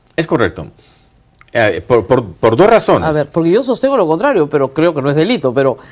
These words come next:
Speaker 2: ¿por qué sostienen que nunca recibieron dinero de Odebrecht?
Speaker 1: A ver, nosotros no negamos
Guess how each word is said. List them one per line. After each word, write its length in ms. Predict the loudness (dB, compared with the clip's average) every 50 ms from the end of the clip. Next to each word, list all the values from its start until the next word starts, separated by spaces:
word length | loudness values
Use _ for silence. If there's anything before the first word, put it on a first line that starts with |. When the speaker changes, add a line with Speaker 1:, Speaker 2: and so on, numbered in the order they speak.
| -20 -20 -14 -8
Speaker 2:
¿por 140 | -6 -6 -2
qué 140 | -2 -4
sostienen 380 | -2 -4 -6 -6 -4 -6 -6 -4
que 100 | -4 -4
nunca 260 | -4 -4 -6 -6 -6 -6
recibieron 460 | -6 -6 -6 -6 -6 -6 -6 -6 -6
dinero 480 | -6 -4 -4 -2 -2 -2 -2 -2 -2
de 100 | -4 -4
Odebrecht? 500 | -4 -4 -6 -8 -10 -14 -18 -20 -20 -20 _ _ _ _ -20 -20 _ -12
Speaker 1:
A 80 | -10 -10
ver, 120 | -10 -8 -6
nosotros 520 | -6 -6 -4 -2 -2 0 0 -2 -4 -6 -8
no 260 | -4 -4 -2 -2 -2
negamos 960 | -2 -2 -2 0 0 0 0 -2 -2 -4 -6 -6 -8 -14 -20 -20 -20 -20